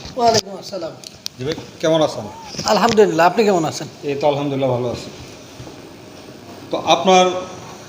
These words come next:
Speaker 2: বিশাল প্রজেক্ট দেখলাম, বিশাল গরু ফার্ম, আবার সেখানে ধুতি করে মিষ্টি দই এগুলো তৈরি করে আবার বিশাল শোরুম,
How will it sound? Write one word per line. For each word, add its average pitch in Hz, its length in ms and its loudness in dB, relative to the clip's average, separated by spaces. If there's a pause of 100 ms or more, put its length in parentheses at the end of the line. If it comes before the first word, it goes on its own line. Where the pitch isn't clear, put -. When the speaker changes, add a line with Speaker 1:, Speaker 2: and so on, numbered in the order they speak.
(140)
Speaker 2:
বিশাল 170 520 4
প্রজেক্ট 170 320 0
দেখলাম, 135 420 -4 (520)
বিশাল 160 360 2
গরু 156 300 2
ফার্ম, 151 320 6 (1300)
আবার 139 220 6
সেখানে 151 440 4
ধুতি 135 340 0
করে 151 440 6 (640)
মিষ্টি 143 360 -2
দই 143 180 2
এগুলো 143 260 4
তৈরি 151 240 -2
করে 147 140 0
আবার 143 180 4
বিশাল 143 440 0
শোরুম, 143 460 -2